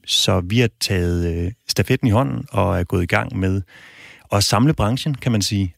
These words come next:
øh, og lave nogle bæredygtige tiltag. Vi har lige nu, øh, vi er lige nu udkommet med en halvtreds siders guide til bæredygtig scenekunstproduktion.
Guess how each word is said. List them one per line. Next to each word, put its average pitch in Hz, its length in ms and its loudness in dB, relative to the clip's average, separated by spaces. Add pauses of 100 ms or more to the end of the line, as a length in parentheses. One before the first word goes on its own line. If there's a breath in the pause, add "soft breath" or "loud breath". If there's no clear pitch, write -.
(100)
øh, 92 560 2
og 101 120 2
lave 101 160 2
nogle 113 180 2
bæredygtige 107 380 -4
tiltag. - 420 -8 (240)
Vi 107 100 2
har 98 120 0
lige 117 220 2
nu, 131 240 2 (180)
øh, - 160 -4
vi - 60 -6 (100)
er 104 40 -2
lige 123 100 4
nu 135 80 4
udkommet 117 340 -2
med 95 100 2
en 87 60 -2
halvtreds 90 420 -2
siders 90 540 -2 (220)
guide 90 400 -2
til - 120 -4
bæredygtig - 480 -4 (180)
scenekunstproduktion. - 1080 -4